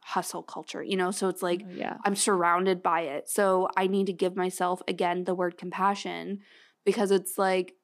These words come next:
Speaker 1: of course I'm gonna feed into it if that's what I'm surrounded by forty hours a week, you know,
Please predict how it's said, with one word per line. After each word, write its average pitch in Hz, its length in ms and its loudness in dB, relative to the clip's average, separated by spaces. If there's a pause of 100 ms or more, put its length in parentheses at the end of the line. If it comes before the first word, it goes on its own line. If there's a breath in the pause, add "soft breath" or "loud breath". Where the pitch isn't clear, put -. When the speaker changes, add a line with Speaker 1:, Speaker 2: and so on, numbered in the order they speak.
Speaker 1:
of 202 160 -2
course 269 340 2
I'm 220 140 2
gonna 202 180 2
feed 202 260 0
into 196 320 2
it 220 120 6
if - 160 -2
that's 190 280 0
what 196 120 4
I'm 180 140 2
surrounded 175 560 -4
by 160 360 0
forty 180 440 0
hours 165 340 0
a - 60 -8
week, - 380 -12
you 208 140 6
know, 190 360 4